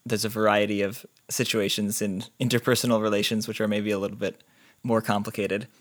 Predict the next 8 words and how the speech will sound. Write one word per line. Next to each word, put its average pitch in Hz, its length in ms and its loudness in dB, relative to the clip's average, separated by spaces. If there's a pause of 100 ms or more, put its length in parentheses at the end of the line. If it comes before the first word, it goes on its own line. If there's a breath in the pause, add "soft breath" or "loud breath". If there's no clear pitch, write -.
(140)
Uh, 95 240 -6
but 120 180 0
from 139 160 0
the 123 60 0
physics 180 320 0
perspective, 110 720 0 (200)
all 170 260 10
interactions 113 1000 2